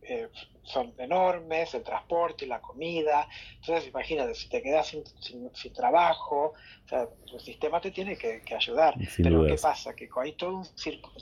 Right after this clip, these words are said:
Speaker 1: hay todo un sector de la, de la población, a lo mejor migrante, que to-, no tienen papeles y tal, que no tienen ese tipo de ayudas. Entonces, eh, una de mis... De mi, o sea,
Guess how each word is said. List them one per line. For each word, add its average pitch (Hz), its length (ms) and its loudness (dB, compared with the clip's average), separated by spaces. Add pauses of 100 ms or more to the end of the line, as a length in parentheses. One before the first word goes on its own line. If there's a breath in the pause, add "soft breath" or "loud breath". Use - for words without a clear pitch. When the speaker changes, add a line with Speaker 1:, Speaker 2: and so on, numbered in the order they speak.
(160)
Speaker 1:
hay 151 120 -4
todo 165 140 -2
un 175 100 -4
sector 175 540 -2
de 120 120 -6
la, 123 140 -4 (280)
de - 60 -12
la 113 100 -10
población, 151 600 -4 (280 soft breath)
a 50 40 -14
lo - 80 -10
mejor - 260 -6
migrante, 156 640 0
que 127 120 -6
to-, - 320 -12
no 123 120 -10
tienen 127 260 -14
papeles 156 460 -6
y 151 40 -12
tal, 165 260 0 (500 soft breath)
que 156 160 -4 (100)
no 147 100 -4
tienen 160 320 -6
ese 131 200 -10
tipo 117 280 -10
de 107 60 -8
ayudas. - 500 -8 (400 soft breath)
Entonces, - 460 -8 (160)
eh, 117 400 -10
una 143 240 -4
de 143 120 -6
mis... 127 380 -14
De 127 140 -12
mi, 120 300 -20 (280)
o - 120 -14
sea, 123 200 -2